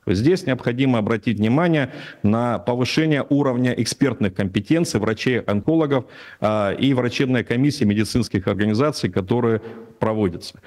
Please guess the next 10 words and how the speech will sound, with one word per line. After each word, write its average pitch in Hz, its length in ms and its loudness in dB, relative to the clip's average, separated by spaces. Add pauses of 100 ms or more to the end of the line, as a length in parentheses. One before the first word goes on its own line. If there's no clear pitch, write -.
(100)
По 123 120 0
данным 156 460 0
вопросам, 143 580 0
а, 113 380 2
специалистами 139 720 0
нашего 117 460 -2
центра 156 340 0
подготовлены 120 760 0
и - 20 0
проведены 117 640 0